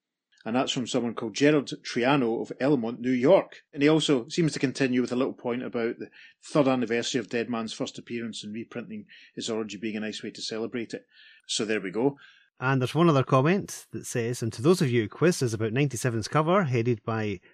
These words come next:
Speaker 2: Joe Farah of Canton, Massachusetts, it was done by Nick Cardy too."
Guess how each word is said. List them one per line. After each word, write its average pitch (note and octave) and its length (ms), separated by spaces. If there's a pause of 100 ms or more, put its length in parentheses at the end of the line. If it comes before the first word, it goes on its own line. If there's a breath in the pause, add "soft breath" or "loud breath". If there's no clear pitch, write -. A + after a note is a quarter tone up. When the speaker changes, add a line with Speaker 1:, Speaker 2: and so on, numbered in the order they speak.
(100)
Speaker 2:
Joe C#3 200
Farah C#3 320
of C3 220
Canton, C3 320
Massachusetts, D#3+ 760
it A2 140
was A#2 200
done F#3+ 300
by G#2 180
Nick B2 320
Cardy F3+ 420
too." B3 380